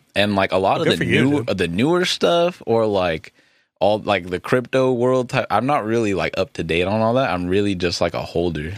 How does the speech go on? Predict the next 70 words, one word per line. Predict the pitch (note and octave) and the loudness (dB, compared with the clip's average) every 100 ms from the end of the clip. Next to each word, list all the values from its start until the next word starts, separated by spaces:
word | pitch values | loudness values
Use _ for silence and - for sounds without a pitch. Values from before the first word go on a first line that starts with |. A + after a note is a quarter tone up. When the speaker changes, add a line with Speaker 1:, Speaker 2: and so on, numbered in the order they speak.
| C3+ | 0
Speaker 2:
I | |
only | D3+ D#3 | 2 2
know | C#3 | 0
'cause | B2 | -2
my | |
broker | A2 G#2 G#2+ | -4 -4 -6
knows. | G2+ G2 | -8 -6
Speaker 1:
Yeah, | - G2 | 0 0
yeah, | F2+ F2 F2 C#3+ | 0 0 2 4
Speaker 2:
I'm | |
Speaker 1:
I | G2+ | 4
Speaker 2:
just, | F3 | 4
I | D3+ | 2
just | D3 C3+ | 0 0
there, | C#3 | 2
and | D3 | 2
I'm | C3 A#2+ | -2 -4
like, | A2+ | -4
"All | C#3+ | -2
right, | B2+ | -2
what's | A#2+ | -2
going | C3 B2 | -2 -2
on | A#2+ | -2
now?" | A2 | -2
Speaker 1:
Yeah, | G2 G2 F2+ | 0 2 2
like, | F#2 F#2+ - | 0 -2 0
I | G2 A#2+ | 0 0
just | B2+ - | -2 0
find, | A2 B2 C3+ C3+ | 0 2 0 0
I | - | -2
just | G#2 - | -2 0
find | B2 A#2+ | 0 0
projects | - F#2+ G#2+ - | 0 0 0 0
I | F#2+ | 0
really | F2+ F#2+ | 0 -2
believe | F2+ D#2+ D2 D#2 | -2 -4 -4 -2
in. | G2+ | -2
I'm | A#2+ | -2
like, | E2+ - | -2 0
"Oh, | B2+ | 0
this | F2+ - G2+ | 0 -2 -2
is, | F2 | -2
like, | E2+ | -2
a | D2+ | -2
real | D2+ F#2 F2+ | 0 2 2
world | F2+ F2+ D#2 | 0 0 -2
thing | F2 G#2 F2 | -2 0 0
that | D2+ | 0
it | C2+ C#2 | -2 -4
could | D#2+ | -4
solve," | - D#2+ D#2 D2+ | 0 0 0 -2
and | D2+ | -2
I | D#2 | -2
just | E2 E2+ | -2 0
Speaker 2:
Yeah. | C#3 | 2
Speaker 1:
buy | F2+ | 2
it | B2+ | 0
and | C3 | -4
just | - - | -6 0
Speaker 2:
And, | |
like, | C#3+ | 0
Speaker 1:
hold | - | 2
Speaker 2:
and, | D3+ | 0
Speaker 1:
it. | |
Speaker 2:
like, | C#3+ | 2
who | F3 | 2
made | D3+ D3+ | 2 0
this | B2+ | -2
project? | - A#2 G#2+ A2 | -2 -4 -2 -2
Speaker 1:
Yeah. | F2+ | -2